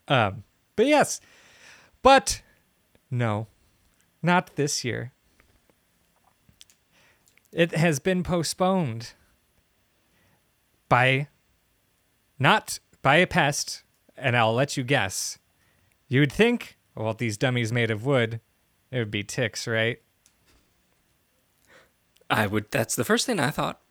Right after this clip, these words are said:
Speaker 1: Nope. Nematodes. Tapeworms.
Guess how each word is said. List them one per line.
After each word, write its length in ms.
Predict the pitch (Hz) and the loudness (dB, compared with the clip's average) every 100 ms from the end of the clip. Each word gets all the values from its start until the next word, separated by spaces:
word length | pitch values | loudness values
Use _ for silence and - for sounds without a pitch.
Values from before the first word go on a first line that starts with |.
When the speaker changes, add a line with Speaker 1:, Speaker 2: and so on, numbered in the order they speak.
| _ _ _ _ _ _ _ | _ _ _ _ _ _ _
Speaker 1:
Nope. 360 | 143 131 131 - _ _ _ _ _ _ _ - | -2 0 0 -2 _ _ _ _ _ _ _ -6
Nematodes. 840 | 123 127 127 147 151 151 - - - - - - | -4 -4 -8 -10 -10 -12 -14 -16 -18 -20 -18 -6
Tapeworms. 800 | - 285 - 214 180 165 185 - | 2 2 2 -2 -4 -6 -6 -6